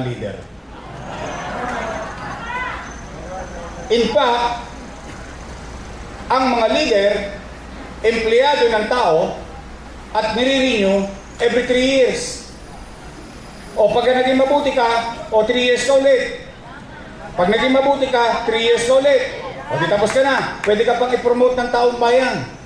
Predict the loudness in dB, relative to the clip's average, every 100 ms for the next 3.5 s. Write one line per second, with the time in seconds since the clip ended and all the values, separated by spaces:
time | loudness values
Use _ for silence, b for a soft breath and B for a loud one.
0 | -10 0 2 4 4 2 -2 -6 -12 -14
1 | -14 -12 -10 -8 -6 -6 -6 -4 0 2
2 | 2 2 2 2 2 4 4 4 2 0
3 | 0 2 2 0 -8